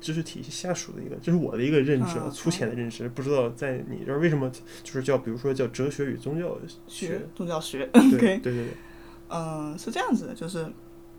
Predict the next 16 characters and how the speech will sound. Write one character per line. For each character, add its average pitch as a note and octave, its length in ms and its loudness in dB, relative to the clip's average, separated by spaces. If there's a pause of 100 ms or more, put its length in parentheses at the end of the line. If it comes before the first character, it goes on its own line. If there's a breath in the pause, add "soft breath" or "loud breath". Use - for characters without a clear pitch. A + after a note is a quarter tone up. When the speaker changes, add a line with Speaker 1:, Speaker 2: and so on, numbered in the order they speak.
(180)
Speaker 2:
它 - 120 -2
的 D#4 140 4
这 G3 120 2
个 D#3+ 80 -2
划 F#3+ 180 0
分， A#3 200 2
现 C4 160 2
在 F#3 120 2
我 D3 120 -6
们 D3 180 -6
还 F3 120 -8
是 F3 100 -8
按 F#3+ 160 -2
照 E3 220 -4 (260)
就 E3 140 -10
是 - 160 -12